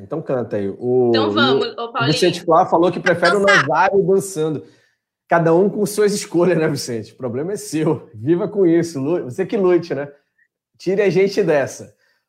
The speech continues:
Speaker 3: Isso.
Speaker 1: Como é que é?
Speaker 3: Natália sabe dançar o sererê? Que aí eu canto, você
Speaker 2: Sim.
Speaker 3: dança.
Speaker 2: Tá, então tá, vai.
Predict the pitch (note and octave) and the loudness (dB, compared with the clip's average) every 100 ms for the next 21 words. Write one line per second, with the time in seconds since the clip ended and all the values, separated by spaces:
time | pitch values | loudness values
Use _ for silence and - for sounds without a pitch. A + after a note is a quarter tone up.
0 | _ _ _ - - _ _ A3+ D#3 D#3 | _ _ _ -20 -20 _ _ -12 -6 -4
1 | D3+ F3+ G#3 _ _ _ _ _ _ _ | -4 -4 -8 _ _ _ _ _ _ _
2 | _ _ _ _ _ _ _ _ _ _ | _ _ _ _ _ _ _ _ _ _
3 | _ _ _ _ C#4+ E4+ F4+ E4+ E4+ E4+ | _ _ _ _ -4 0 0 0 -2 -2
4 | C4+ D4+ D#4 D4+ C#4+ C#4 C#4+ B3 C4 D4+ | -4 -10 -6 -4 -4 -8 -12 -12 -10 -10
5 | G4 - B3+ C4 - B3 B3 C#4+ A#4+ A#4 | -12 -12 -12 -10 -12 -14 -14 -12 -12 -8
6 | C4+ G3 G3+ G3+ _ _ _ _ _ _ | -8 -10 -20 _ _ _ _ _ _ _
7 | _ _ _ - C4 G#3+ G#3+ C4+ D4+ C4 | _ _ _ -4 -2 -2 -4 -6 -2 -4
8 | G#3+ G#3 D3+ | -4 -6 -6